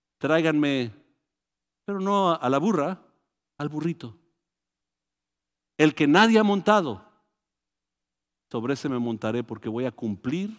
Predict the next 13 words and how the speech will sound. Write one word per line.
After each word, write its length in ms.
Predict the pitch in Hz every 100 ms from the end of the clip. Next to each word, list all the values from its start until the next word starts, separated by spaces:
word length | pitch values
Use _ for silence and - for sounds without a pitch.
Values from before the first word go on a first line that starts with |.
| _
la 140 | 120 104
profecía 760 | 101 - 101 - 147 147 139 - _ _
que 160 | - 101
Jacob 380 | 104 - 123 107
dio 340 | 104 117 101 87 _ _ -
para 160 | 104
la 100 | 101
humanidad, 560 | 95 98 95 95 101 95 90 _ _ _ _ _ _
porque 300 | - 110 -
ha 80 | 123
llegado 500 | 123 117 117 123 120
el 120 | 101
león 540 | 98 101 123 120 107